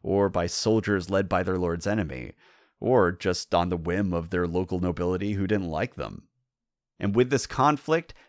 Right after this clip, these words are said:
the inequality of the era broadened ever further, with common people eating dirt to fight back hunger pangs,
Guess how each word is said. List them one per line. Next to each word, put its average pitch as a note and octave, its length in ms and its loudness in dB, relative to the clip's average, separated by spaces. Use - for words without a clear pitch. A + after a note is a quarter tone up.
the B2 140 4
inequality C#3 600 4
of A2 80 0
the G2+ 160 0
era F#2+ 280 2
broadened F2 600 -2
ever F#2 280 -2
further, D2+ 640 -4
with - 140 0
common C3 340 6
people A2+ 380 -2
eating G2 420 -2
dirt G2 360 0
to F2 100 -8
fight F#2 280 -2
back E2 260 -2
hunger F2+ 280 -2
pangs, A#1 600 -10